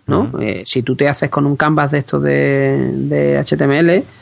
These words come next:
Speaker 1: eh, te haces una aplicación de dibujo, esto detecta los multitoques. Y
Speaker 2: Ujú.
Speaker 1: claro,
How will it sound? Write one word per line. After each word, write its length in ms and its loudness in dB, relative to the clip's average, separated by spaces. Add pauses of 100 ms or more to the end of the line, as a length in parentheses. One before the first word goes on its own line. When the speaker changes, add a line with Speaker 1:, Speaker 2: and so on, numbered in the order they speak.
(400)
Speaker 1:
eh, 500 4
te 60 2
haces 160 2
una 100 4
aplicación 380 2
de 60 4
dibujo, 300 4
esto 200 2
detecta 680 2
los 140 4
multitoques. 840 2 (220)
Y 40 -6
Speaker 2:
Ujú. 100 2
Speaker 1:
claro, 360 2